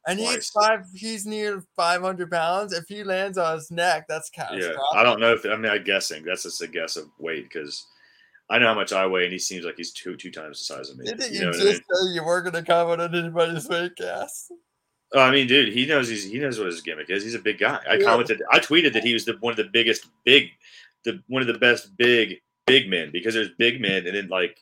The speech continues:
Speaker 2: there's big, big men. You know what I mean? 'Cause he's a big, big guy. He's like Mabel, like, you know, like a, like, one of those kinda, like,
Speaker 1: Uh, that
Speaker 2: real
Speaker 1: was
Speaker 2: big
Speaker 1: mentioned on
Speaker 2: guys.
Speaker 1: commentary when he
Speaker 2: Yeah.
Speaker 1: did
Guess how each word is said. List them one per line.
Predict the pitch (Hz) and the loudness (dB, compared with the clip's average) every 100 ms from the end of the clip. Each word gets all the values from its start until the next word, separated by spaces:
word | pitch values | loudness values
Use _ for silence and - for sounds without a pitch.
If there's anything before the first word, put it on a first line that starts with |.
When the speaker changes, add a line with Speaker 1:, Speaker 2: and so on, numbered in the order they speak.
| _ | _
Speaker 2:
there's | 101 92 73 _ - | -6 -6 -6 _ -2
big, | 107 95 87 - - _ _ _ _ | 2 2 0 -6 -20 _ _ _ _
big | 80 82 78 64 - _ | -8 -4 -4 -6 -12 _
men. | - - | -20 -18
You | 78 | -8
know | 92 | -4
what | 92 92 | -2 -4
I | |
mean? | 92 90 | -6 -8
'Cause | 78 | -8
he's | 101 98 | -6 -6
a | 90 - - | -6 -8 -6
big, | 85 85 - _ | -2 -2 -4 _
big | 80 73 - | -8 -8 -8
guy. | 71 - | -12 -10
He's | 80 82 | -10 -6
like | 85 80 - | -6 -8 -10
Mabel, | 80 80 71 - - - - - | -6 -6 -8 -14 -18 -20 -18 -8
like, | 80 73 | -8 -6
you | 98 | -6
know, | 82 | -4
like | 78 73 | -4 -4
a, | 80 71 _ _ | -8 -10 _ _
like, | 90 85 | -4 -2
one | 92 | -2
of | 85 | 0
those | 85 | -2
kinda, | - 80 71 - - | -2 -8 -8 -12 -12
like, | 85 80 - - _ - | -8 -8 -8 -20 _ 0
Speaker 1:
Uh, | 180 | 2
that | 180 233 | 8 8
Speaker 2:
real | 233 | 8
Speaker 1:
was | 196 | 6
Speaker 2:
big | 208 208 | 0 2
Speaker 1:
mentioned | 170 | 0
on | 185 | 0
Speaker 2:
guys. | 165 | 0
Speaker 1:
commentary | 165 175 202 190 170 117 131 139 | 0 0 0 -4 -4 -2 -4 -8
when | 143 151 | -8 2
he | 208 | 4
Speaker 2:
Yeah. | 90 | 4
Speaker 1:
did | 160 | 2